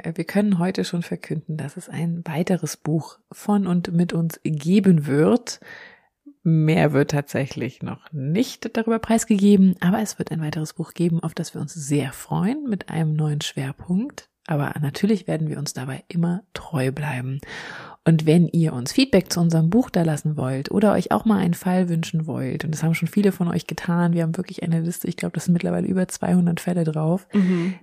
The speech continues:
Speaker 1: dann erreicht ihr uns natürlich immer über unseren Instagram-Account, über unsere Mailadresse, auch über unsere Kaffeekasse, wo wir uns natürlich auch immer total über euren Support freuen.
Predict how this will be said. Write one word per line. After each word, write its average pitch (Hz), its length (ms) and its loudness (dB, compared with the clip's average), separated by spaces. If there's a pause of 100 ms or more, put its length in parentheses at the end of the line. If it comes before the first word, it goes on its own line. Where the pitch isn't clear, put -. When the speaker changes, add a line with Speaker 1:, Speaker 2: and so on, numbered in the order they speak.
Speaker 1:
dann 175 240 2
erreicht 170 340 -2
ihr 175 80 -2
uns 175 140 -4
natürlich 170 460 -2
immer 202 320 6
über 175 220 2
unseren 160 320 -2
Instagram-Account, 170 1200 -2
über 170 240 -4
unsere 170 280 -2
Mailadresse, 165 1040 0 (500)
auch 156 320 -2
über 151 260 0
unsere 151 240 -2
Kaffeekasse, 170 1120 -2
wo 165 140 -2
wir 170 40 -6
uns 160 140 -4
natürlich 160 300 -4
auch - 140 -6
immer 165 160 0
total 170 480 -4
über 165 160 -2
euren 165 220 -2
Support 165 400 -6
freuen. 180 580 4